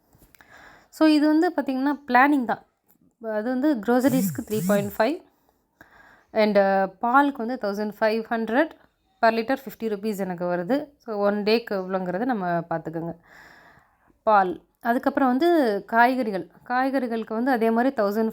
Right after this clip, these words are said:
ஃபைவ் ஹண்ட்ரட் வந்து நான் பிளான் பண்ணுவேன். எப்படி இருந்தாலும் காய்கறிகளுக்கு கொஞ்சம் அதுலேருந்து நம்ம மிச்சமாகும். சில நாட்கள்லாம் அதிகமாகும். சில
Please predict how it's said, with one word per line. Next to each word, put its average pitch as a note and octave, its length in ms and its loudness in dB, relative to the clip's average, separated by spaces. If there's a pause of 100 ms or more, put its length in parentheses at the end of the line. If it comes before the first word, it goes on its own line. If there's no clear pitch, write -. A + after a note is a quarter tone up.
ஃபைவ் G#3+ 320 2
ஹண்ட்ரட் G#3 320 -2
வந்து G3 280 -4
நான் E3+ 560 -4
பிளான் E3+ 260 0
பண்ணுவேன். E3+ 460 -4 (1160)
எப்படி B3+ 360 2
இருந்தாலும் D4+ 380 2
காய்கறிகளுக்கு A#3+ 680 -2
கொஞ்சம் G3+ 520 -6
அதுலேருந்து A#3+ 480 0
நம்ம A#3 180 -2
மிச்சமாகும். F#3+ 640 -4
சில A3 240 -2
நாட்கள்லாம் A#3 600 0
அதிகமாகும். A3+ 600 -2
சில A3+ 440 -2